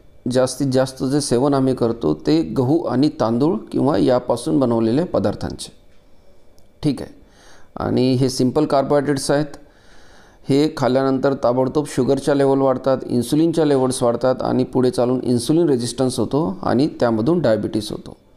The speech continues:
यावर आम्ही मागे सविस्तर video बनवलेला आहे. बऱ्याच जणांनी त्यामध्ये असे सुद्धा म्हटले की आपण गहू तांदूळावरती जास्त बोललात, भाकरीबद्दल माहिती दिली नाही. त्यामुळे हा व्हिडिओ आपण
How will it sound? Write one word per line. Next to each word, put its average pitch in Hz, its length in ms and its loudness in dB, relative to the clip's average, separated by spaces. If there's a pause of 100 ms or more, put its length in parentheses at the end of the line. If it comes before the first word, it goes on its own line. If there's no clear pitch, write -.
(680)
यावर 127 220 2
आम्ही 127 300 2 (240)
मागे 113 320 0
सविस्तर 117 500 -2
video 143 200 2
बनवलेला 135 380 2
आहे. 131 420 -2 (540)
बऱ्याच 131 220 2
जणांनी 135 680 2
त्यामध्ये 120 440 2
असे 131 260 0
सुद्धा 127 280 0
म्हटले 120 320 0
की 120 180 2
आपण 120 420 2
गहू 117 280 0 (100)
तांदूळावरती 113 580 2
जास्त 123 300 0
बोललात, 117 400 2 (140)
भाकरीबद्दल 117 560 0
माहिती 120 340 0
दिली 123 220 2
नाही. 120 300 0 (680)
त्यामुळे 120 440 2
हा 123 360 2
व्हिडिओ 123 320 2
आपण 135 500 2